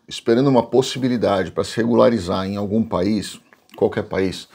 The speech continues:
você tá mexendo com algumas situações internas dessa pessoa que são muito delicadas, então a gente tem que tomar um pouco de cuidado.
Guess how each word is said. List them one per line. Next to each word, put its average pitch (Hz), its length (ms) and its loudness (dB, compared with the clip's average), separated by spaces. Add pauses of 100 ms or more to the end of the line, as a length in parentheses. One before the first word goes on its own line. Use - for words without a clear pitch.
(120)
você 123 180 0
tá - 80 2
mexendo 127 400 2
com 127 100 -2
algumas 123 760 2
situações 123 840 2
internas 120 840 4
dessa 101 320 -2
pessoa 107 440 -6
que - 80 -14
são 117 180 0
muito 117 600 2
delicadas, 95 880 0
então 113 320 -2
a - 20 0
gente 107 180 -4
tem 110 120 -2
que 104 60 -8
tomar 107 200 0
um 104 80 -2
pouco 95 300 -4
de 90 80 -6
cuidado. - 400 -8